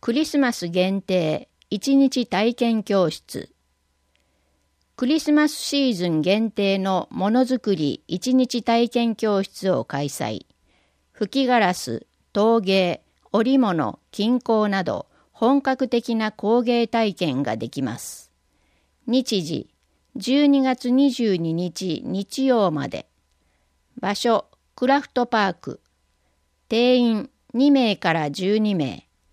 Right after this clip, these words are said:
小学生は保護者同伴。持ち物、申し込み時にお伝えします。費用、二千五百円から四千円。材料費込み。教室により異なる。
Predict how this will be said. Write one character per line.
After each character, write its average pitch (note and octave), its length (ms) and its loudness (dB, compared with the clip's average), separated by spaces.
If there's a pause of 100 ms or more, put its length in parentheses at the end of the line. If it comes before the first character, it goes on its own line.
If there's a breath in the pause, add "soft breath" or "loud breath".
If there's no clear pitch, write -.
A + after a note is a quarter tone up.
(360)
小 C#4+ 340 2
学 C#4+ 220 -2
生 E3 300 -4
は - 280 -6
保 F3 160 -6
護 B3+ 120 4
者 F3+ 200 -4
同 B2+ 260 -2
伴。 B2 320 -8 (840)
持 G#3+ 180 -2
ち C#4 160 0
物、 F#3 360 0 (460)
申 C4+ 260 2
し - 80 -8
込 - 160 0
み C4+ 160 6
時 F#3+ 140 0
に C#3+ 160 0
お D3+ 100 -4
伝 F3 380 -2
え E3 40 -4
し - 160 -6
ま B2+ 140 -4
す。 - 340 -18 (640)
費 C#4 180 0
用、 D#3 300 0 (340)
二 A3+ 140 0
千 D4 300 2
五 G3+ 160 0
百 A3 300 -2
円 F#3+ 200 0
か C#3 160 -10
ら - 220 -10 (100)
四 G3+ 280 -2
千 F#3 380 -2
円。 D3 280 -2 (560)
材 B3 380 0
料 C4 220 2
費 B2 360 -8
込 E3 160 -2
み。 C#3 180 -4 (840)
教 C4 300 2
室 - 240 -6
に A#3 180 2
よ G#3+ 140 0
り F3+ 260 -4
異 E3 260 -4
な D#3 160 -2
る。 - 140 -14